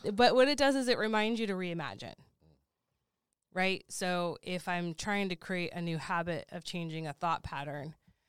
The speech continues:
then I need to be reminded. So I have to set myself up with success in a way that I can set myself up to be reminded.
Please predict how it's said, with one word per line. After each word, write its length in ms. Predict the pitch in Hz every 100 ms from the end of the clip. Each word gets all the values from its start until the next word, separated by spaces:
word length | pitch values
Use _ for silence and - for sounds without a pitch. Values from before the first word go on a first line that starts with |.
| _ _ 180
then 100 | 180
I 100 | 190
need 120 | 185
to 80 | 175
be 100 | 170
reminded. 880 | 170 170 175 180 170 139 120 160 - _ _
So 160 | 185
I 80 | 175
have 260 | 170 180 -
to 100 | 175
set 220 | - 190
myself 420 | 190 185 - 165
up 220 | 180 165 - _ _ -
with 160 | 185
success 480 | - 170 - 175 170
in 100 | 180
a 80 | 165
way 240 | 165 170
that 160 | 165 160
I 120 | - 160
can 320 | - 165 147
set 200 | - 190
myself 320 | 196 180 175
up 140 | 170 -
to 100 | -
be 120 | 180
reminded. 640 | 151 151 147 143 - 80